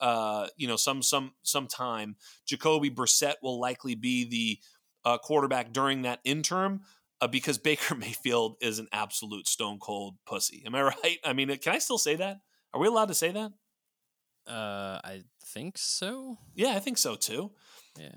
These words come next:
Speaker 1: I mean, if he's not, he's something else. I mean, I don't know, man. He's, honestly, he's just kind of, uh, he's soft.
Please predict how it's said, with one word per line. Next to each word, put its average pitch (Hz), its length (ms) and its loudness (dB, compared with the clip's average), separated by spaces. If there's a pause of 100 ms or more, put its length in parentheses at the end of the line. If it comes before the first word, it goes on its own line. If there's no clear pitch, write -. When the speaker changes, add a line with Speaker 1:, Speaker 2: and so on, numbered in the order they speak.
(140)
Speaker 1:
I 190 60 0
mean, 254 260 0
if 233 180 2
he's 202 220 0
not, 165 440 -4
he's 160 180 0
something 170 380 0
else. 180 400 0
I 143 60 -6
mean, 147 200 -4
I 190 140 -2
don't 127 140 -4
know, 101 100 -8
man. 104 220 -10
He's, 190 220 0 (360)
honestly, 220 440 4
he's 202 240 0
just 262 200 2
kind 208 220 -2
of, 147 140 -4
uh, 127 340 2
he's 190 200 2
soft. - 520 0